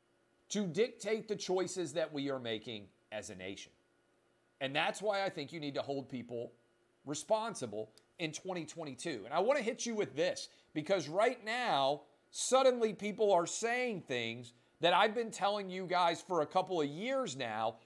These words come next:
and people would say, "Oh, you don't care about my grandma." Back in May of twenty twenty, in June of twenty twenty, when I was saying, "Hey, schools have to open. There's no data that supports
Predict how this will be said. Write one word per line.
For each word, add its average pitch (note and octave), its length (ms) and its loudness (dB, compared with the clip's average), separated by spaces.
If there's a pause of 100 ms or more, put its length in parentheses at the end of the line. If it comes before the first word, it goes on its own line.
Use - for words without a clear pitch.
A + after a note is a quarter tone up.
(180)
and D#3 160 0
people F#3+ 240 -2
would F3+ 120 2
say, G#3+ 200 0
"Oh, C#4 120 10
you D4 220 4
don't F4 340 6
care G#3 460 2 (640)
about E3 560 4 (580)
my F3+ 200 4
grandma." D#3 560 0 (560)
Back G3 240 4
in F3 260 0
May G3 400 4
of E3 240 2
twenty G3 340 -2
twenty, F3 500 -4
in A2+ 120 -8
June F#3 340 0
of F#3 120 -2
twenty F#3 340 -6
twenty, E3+ 320 -6
when D3+ 80 0
I C#3+ 60 6
was C#3 80 2
saying, C3+ 180 -2
"Hey, C#3 140 0
schools G#3 480 0
have D3 260 2
to A#2 140 -2
open. G2+ 320 -6 (580)
There's D3 240 0
no G3+ 340 6
data E3 460 2
that C3+ 220 -2
supports C3+ 680 -2